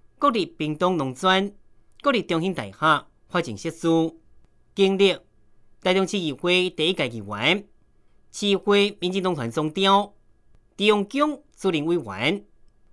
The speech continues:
东海大学E M B A硕士学分班、台中市十九届促进协会洋务会长、台中市大理区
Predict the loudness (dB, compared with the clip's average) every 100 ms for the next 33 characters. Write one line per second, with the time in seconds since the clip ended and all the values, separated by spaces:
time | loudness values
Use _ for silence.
0 | _ -2 2 2 0 -2 4 4 4 -2
1 | -2 -2 -4 -6 0 0 0 -6 _ _
2 | -12 -6 -6 0 0 0 -6 -8 -6 -4
3 | 2 2 2 -2 _ _ _ _ -2 0
4 | 2 -2 -2 -2 -4 -10 -20 -20 _ -2
5 | 2 2 4 4 4 0 _ -8 -6 -4
6 | -8 -4 2 2 2 -2 -4 -2 -2 -8
7 | -4 0 2 0 -6 _ -20 _ -20 _
8 | 0 2 2 -2 -2 -2 -4 _ _ -6
9 | -2 -4 -2